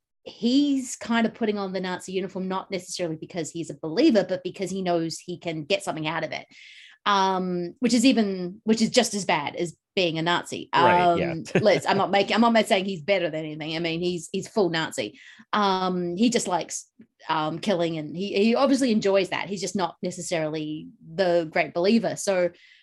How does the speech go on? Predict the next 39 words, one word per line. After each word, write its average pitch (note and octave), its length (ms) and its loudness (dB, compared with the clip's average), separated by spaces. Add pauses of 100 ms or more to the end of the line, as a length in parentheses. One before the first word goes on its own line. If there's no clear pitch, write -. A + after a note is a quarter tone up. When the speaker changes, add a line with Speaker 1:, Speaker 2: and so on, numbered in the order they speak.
(100)
Speaker 1:
for G#3+ 60 -4
him C4+ 220 2
to C4+ 80 -2
be A#3 60 0
going, G3+ 180 0
"No, F3 120 -2
no, F3 260 0
you're A3+ 260 4
a B3+ 40 4
Nazi F#3+ 500 -4
and F3 120 -4
you're F3+ 120 -2
always F3 220 0
gonna F3 160 -6
be E3 220 -4
forever D#3+ 260 -8
a D3 60 -6
Nazi," D3+ 400 -8
I - 60 -6
think F3 220 -4
is D#3+ 160 -8
absolutely E3 680 -4
just - 260 -8
the - 60 -14
perfect E3 640 -6
kind F3 240 -6
of D#3+ 180 -8
retribution F3+ 920 -4
for E3 220 -4
him. - 240 -12
It's, F#3 240 -4
it's F3+ 180 -4
kind F3+ 220 -4
of E3 80 -4
Speaker 2:
<laughs> E3 40 -2
Speaker 1:
wonderful. - 460 -8
<laughs> F4+ 180 -4 (200)
Speaker 2:
It D3 140 0
is D3 260 0